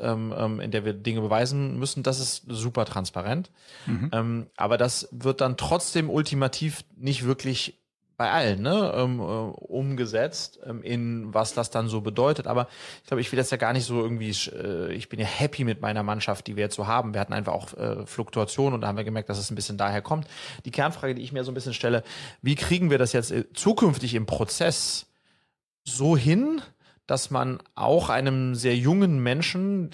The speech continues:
Speaker 1: dessen vielleicht zweiter Job oder so, das ist ganz oft, wir sind, mh, klar macht, was das eigentlich bedeutet, wenn, wenn wir sagen, was wir dann sagen müssen, was ist das eigentlich, nämlich
Speaker 2: Mhm.
Speaker 1: kompetitiv, tak, tak, tak, tak, weißt du, was ich meine?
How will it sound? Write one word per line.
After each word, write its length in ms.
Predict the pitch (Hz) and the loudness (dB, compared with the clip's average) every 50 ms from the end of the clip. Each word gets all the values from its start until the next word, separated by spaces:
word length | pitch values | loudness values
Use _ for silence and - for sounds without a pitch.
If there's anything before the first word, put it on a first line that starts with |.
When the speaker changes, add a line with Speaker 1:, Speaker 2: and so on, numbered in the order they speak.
| - - - | -8 -4 -2
Speaker 1:
dessen 280 | 123 120 - 131 120 | -2 -2 0 -2 -4
vielleicht 460 | 110 - 120 113 117 - - _ - | -2 0 0 2 2 0 -4 _ -8
zweiter 440 | - - - - 104 120 - - 180 | -6 -6 -2 2 2 2 2 2 2
Job 220 | 160 175 180 180 - | 2 2 2 2 2
oder 160 | - 170 170 | 0 0 0
so, 200 | 165 175 185 175 | 0 0 0 0
das 120 | 151 139 | 0 -2
ist 120 | 143 - - | -4 -2 -2
ganz 180 | 147 139 135 | -2 -2 0
oft, 260 | - 156 156 - - 123 | 2 0 0 0 -2 -2
wir 180 | 127 139 135 | 0 2 2
sind, 420 | 117 120 135 160 233 269 - - - _ - - - - - - - - - _ _ _ _ _ | 4 4 2 2 0 -2 -4 -8 -12 _ -20 -20 -20 -20 -20 -20 -20 -20 -20 _ _ _ _ _
mh, 320 | 135 135 135 135 - - - | -4 -4 -4 -4 -4 -8 -8
klar 300 | - - 117 120 135 151 | -4 0 0 2 2 4
macht, 300 | 170 175 175 - - - | 2 2 2 0 0 0
was 200 | 139 143 139 - | 0 0 0 2
das 180 | - 151 - | 0 0 2
eigentlich 380 | 135 101 139 151 160 139 - - | 2 2 2 2 0 0 0 0
bedeutet, 920 | 139 123 - - 131 139 185 220 208 - 135 113 - - - - - - _ _ _ _ _ _ _ _ _ _ | -2 -2 2 4 6 6 6 6 6 4 4 2 2 0 -4 -6 -8 -10 _ _ _ _ _ _ _ _ _ _
wenn, 360 | - 120 127 123 123 120 113 | -2 2 2 2 2 2 2
wenn 260 | 123 123 143 147 131 | 2 4 4 4 4
wir 180 | 123 123 131 123 | 4 4 4 4
sagen, 680 | 113 113 117 113 123 135 143 160 165 165 170 160 151 123 | 4 4 4 4 4 2 2 0 0 0 0 0 0 2
was 260 | 127 131 135 - - | 2 2 2 0 0
wir 120 | 117 117 110 | 0 2 2
dann 180 | 117 113 113 | 4 2 2
sagen 340 | 110 113 117 120 123 120 120 | 4 4 4 4 4 4 4
müssen, 320 | 127 156 170 - - 131 | 4 4 2 2 0 0
was 140 | 117 117 107 | 0 0 0
ist 220 | 123 143 - - - | 0 -2 -2 -2 -2
das 160 | 110 - - | -2 0 2
eigentlich, 500 | - 107 110 107 113 120 123 120 - - | 2 2 2 2 0 0 -2 -2 0 0
nämlich 300 | 117 123 135 135 117 - | 2 2 4 2 2 0
Speaker 2:
Mhm. 40 | - | 2
Speaker 1:
kompetitiv, 640 | - 110 101 104 117 131 - 117 - - - 127 117 - | 2 4 4 4 4 2 0 -4 -6 -6 -6 -8 -4 -2
tak, 160 | 131 120 - | -2 -2 -2
tak, 140 | - 113 - | -2 -4 -2
tak, 120 | 120 - | -2 -2
tak, 140 | - 131 - | -4 -4 0
weißt 180 | - 131 139 143 | 0 0 2 2
du, 40 | 147 | 0
was 60 | 135 | -2
ich 120 | 131 - | -2 0
meine? 380 | 123 113 123 147 190 247 135 | 0 2 2 4 4 2 2